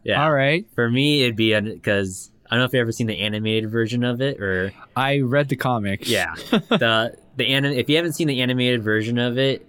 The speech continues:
Speaker 1: I have it at the house, but it has, like, a ninety-eight percent on Rotten Tomatoes.
Speaker 2: Mm.
Speaker 1: It's really good. That's, that's something I would like to see, you know, make Jared Leto's Joker like Tim Drake and bring back Jason Todd.
Speaker 2: Okay,
Speaker 1: And,
Speaker 2: all right.
Speaker 1: yeah, so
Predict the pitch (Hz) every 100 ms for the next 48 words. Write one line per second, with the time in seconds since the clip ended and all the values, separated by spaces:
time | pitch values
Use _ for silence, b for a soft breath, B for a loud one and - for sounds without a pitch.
0 | - 101 101 101 104 95 95 95 95 98
1 | - 92 92 110 113 123 95 92 90 101
2 | 98 98 - 95 - 90 - 92 90 87
3 | 95 - 104 165 226 226 139 120 113 B
4 | B B B 120 104 104 101 101 95 90
5 | 87 82 98 - _ 117 107 - - -
6 | _ _ 143 143 - 156 147 131 117 110
7 | 104 - 104 - 107 104 101 b b b
8 | b _ 113 101 98 98 117 110 107 107
9 | 104 101 101 101 95 98 98 95 92 98
10 | 98 95 92 - - 101 95 95 92 98
11 | - _ _ - 113 95 101 98 95 92
12 | - 98 92 95 90 95 92 92 98 185
13 | - 185 208 196 170 220 196 98 98 -
14 | 208